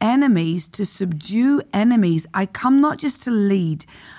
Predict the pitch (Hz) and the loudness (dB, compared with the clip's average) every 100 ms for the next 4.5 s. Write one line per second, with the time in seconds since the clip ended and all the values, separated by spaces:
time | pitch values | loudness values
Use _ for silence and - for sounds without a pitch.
0 | - 202 202 - 262 277 269 254 208 220 | -6 -4 -2 0 2 2 0 -2 -2 -4
1 | - - 233 202 - 208 196 - 185 185 | -8 -6 -4 -4 -4 -2 -4 -2 -2 -2
2 | - 208 196 175 165 - - - - 202 | -2 -2 0 2 0 -4 -20 -8 -4 -4
3 | - 262 269 269 247 208 - - 226 - | 0 2 2 0 -4 -6 -8 -8 -6 -4
4 | 202 202 196 196 | -4 -2 -2 -2